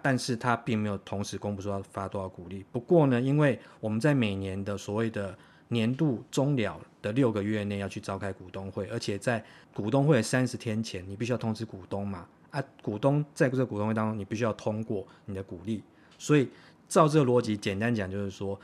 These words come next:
这些公司它早晚也要公布说，我们股利到底是要放多少钱。那我们为什么一直会提到股利这件事呢？因为其实台股它最有名的就是高殖利率的题材嘛，这个部分我们在先前的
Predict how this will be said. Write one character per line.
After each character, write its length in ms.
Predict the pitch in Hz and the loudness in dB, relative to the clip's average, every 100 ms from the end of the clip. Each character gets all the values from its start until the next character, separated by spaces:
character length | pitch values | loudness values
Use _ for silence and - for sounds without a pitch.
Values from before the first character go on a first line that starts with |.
| - | 0
这 120 | 170 | 4
些 80 | 165 | 6
公 160 | 147 | 4
司 180 | 131 131 | 2 -2
它 140 | 127 139 | -4 -4
早 260 | - 101 | -2 -2
晚 240 | 110 92 90 | -2 -4 -4
也 80 | |
要 80 | 104 | -6
公 180 | 107 107 | -2 -4
布 140 | 101 | -4
说， 240 | 95 101 95 | -8 -8 -6
我 160 | 101 | -6
们 100 | 90 92 | -10 -10
股 160 | 98 | -8
利 120 | 98 110 | -4 -2
到 120 | 110 | -4
底 80 | 90 | -4
是 100 | 98 | -8
要 60 | |
放 200 | 98 95 92 | -8 -8 -8
多 120 | 92 | -10
少 120 | 85 | -10
钱。 480 | - - 82 - - - - - - | -10 -10 -10 -12 -12 -14 -20 -12 0
那 120 | 214 | 4
我 120 | 185 | 6
们 80 | 139 202 | 6 6
为 40 | |
什 140 | 147 | 6
么 80 | 127 | 4
一 60 | 151 | 2
直 160 | 127 | 0
会 160 | 127 131 | 2 0
提 180 | - 113 | 0 0
到 140 | 131 | 0
股 220 | 120 95 98 | 0 -4 -8
利 120 | 101 | -4
这 140 | 104 | -4
件 220 | 101 95 | -4 -6
事 180 | 95 101 | -8 -10
呢？ 100 | 92 | -6
因 80 | 139 | -2
为 80 | 151 | -2
其 220 | - 110 | 0 -4
实 60 | 110 | -4
台 220 | - 123 | -4 -2
股 240 | 127 107 - - - | -2 -6 -10 -20 -8
它 140 | - 151 | -2 0
最 200 | 190 135 | 4 4
有 120 | 101 | 2
名 120 | 98 | -2
的 40 | |
就 100 | 101 | -2
是 40 | 113 | -2
高 200 | 120 113 | 0 -2
殖 180 | - 104 | -2 -6
利 80 | |
率 40 | 104 | -6
的 100 | 98 | -8
题 220 | - 92 | -10 -14
材 260 | - 87 85 | -12 -14 -14
嘛， 140 | 90 | -12
这 140 | - 127 | -2 -2
个 60 | |
部 160 | 123 120 | -2 -2
分 100 | 120 | -2
我 60 | |
们 80 | 95 | -2
在 120 | 104 | -4
先 200 | 104 110 | -4 -4
前 200 | 110 95 92 | -4 -6 -8
的 180 | 92 | -10